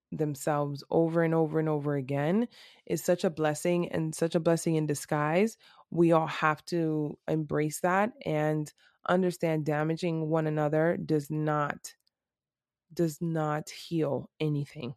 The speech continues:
It just makes it worse. So being in tune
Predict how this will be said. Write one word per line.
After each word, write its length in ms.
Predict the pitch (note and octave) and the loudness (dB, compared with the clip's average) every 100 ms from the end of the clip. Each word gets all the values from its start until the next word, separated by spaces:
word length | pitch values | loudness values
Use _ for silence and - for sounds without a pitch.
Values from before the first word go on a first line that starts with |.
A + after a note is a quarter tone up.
| _ - | _ -2
It 140 | D#3 | 0
just 220 | D#3+ - | 0 0
makes 260 | D3 C3+ - | -2 -2 -6
it 80 | - | -2
worse. 380 | C#3+ - - _ - - - | -2 -2 -8 _ -20 -20 -2
So 500 | - E3 D#3+ D3+ D3+ _ _ _ _ _ _ - | 4 6 6 2 -2 _ _ _ _ _ _ -4
being 280 | E3 G#3 A#3 | 0 2 2
in 120 | A3 | 0
tune 520 | - F3 E3 D#3 D#3 | 0 0 2 0 -4